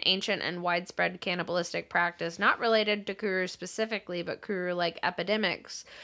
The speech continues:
which appeared around the time of the extinction of the Neanderthals who coexisted with humans. This allows the suggestion that cannibalistic practices may have caused diseases which killed the Neanderthals, but not the humans because of the one twenty-seven V resistance gene.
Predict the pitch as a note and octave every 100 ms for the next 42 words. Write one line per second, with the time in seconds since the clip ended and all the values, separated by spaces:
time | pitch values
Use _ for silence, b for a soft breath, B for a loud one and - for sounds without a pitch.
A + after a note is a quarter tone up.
0 | B - F3+ F#3+ F#3 F#3 F#3 F#3 F3+ F3+
1 | - E3 E3 E3+ F3+ E3 - - G#3 G#3+
2 | A3+ G#3 F#3+ F#3 F3+ F3+ F3 F3+ F3+ F3
3 | E3 D#3+ D#3+ E3+ E3+ D#3+ F3 F3 E3+ E3
4 | - E3 E3 D#3+ D#3+ C3+ - - - -
5 | - B B B B - G#3 G#3 B3 G#3+
6 | G3+ - G3 - G3 G3 F3+ F3+ - F#3
7 | E3 - F#3 F3+ G3+ G#3 G3+ F#3 - F3
8 | F3 F3+ F#3 F3+ E3+ D#3+ D#3+ - F3+ -
9 | - E3 F#3 G3 F#3 F3+ F3+ - - G#3+
10 | G#3 G#3 G3+ F#3 E3+ E3 E3 D#3+ D#3+ D#3+
11 | - C3+ D#3 E3+ D#3 - F3+ E3 D#3+ D#3
12 | - - E3+ E3+ E3+ F3 - D#3+ D#3+ E3+
13 | D#3 D#3 D#3 D#3+ D#3 D#3 E3 D#3+ D#3 D3
14 | D3+ D3 D#3 C#3 - - C3 F3+ C#3 -
15 | - -